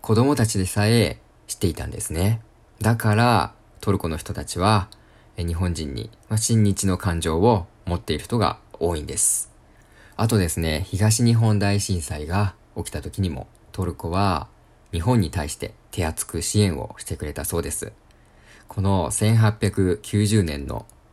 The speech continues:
エルトゥールル号の遭難をきっかけに深まった日本とトルコの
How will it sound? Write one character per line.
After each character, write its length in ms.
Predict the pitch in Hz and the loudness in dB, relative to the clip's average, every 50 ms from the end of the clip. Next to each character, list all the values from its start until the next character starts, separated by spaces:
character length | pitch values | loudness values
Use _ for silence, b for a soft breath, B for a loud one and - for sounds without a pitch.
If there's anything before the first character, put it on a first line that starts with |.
| _ - | _ -8
エ 120 | 82 82 | -8 -6
ル 100 | 85 90 | -6 -6
ト 120 | - - 92 | -4 -2 -2
ゥ 40 | |
ー 40 | 87 | 0
ル 80 | 90 90 | 0 0
ル 100 | 92 85 | 0 0
号 220 | 82 80 76 78 | -2 -2 -2 -2
の 300 | 85 95 101 98 92 101 - _ _ _ _ _ - _ _ | 0 2 2 2 0 -2 -6 _ _ _ _ _ -20 _ _
遭 240 | - - - - 90 | -14 -10 -6 -4 -4
難 220 | 87 82 82 82 82 | -2 -2 -4 -4 -4
を 60 | 85 | -6
き 140 | - - - | -8 -10 -10
っ 40 | |
か 140 | _ - - | _ -8 -6
け 120 | - - 78 | -6 -2 0
に 260 | 98 120 120 117 117 - | 0 0 0 0 -4 -10
深 200 | - - - 90 | -10 -6 -6 -4
ま 120 | 80 78 | -4 -4
っ 60 | 76 - - | -8 -8 -10
た 100 | - - | -10 -8
日 120 | 76 78 | -8 -8
本 240 | 80 - 113 101 87 | -4 0 0 0 0
と 100 | - 76 | -2 -4
ト 120 | - 110 | -2 -2
ル 80 | 104 101 | -2 -2
コ 120 | - 82 | -4 -6
の 120 | 65 - | -8 -8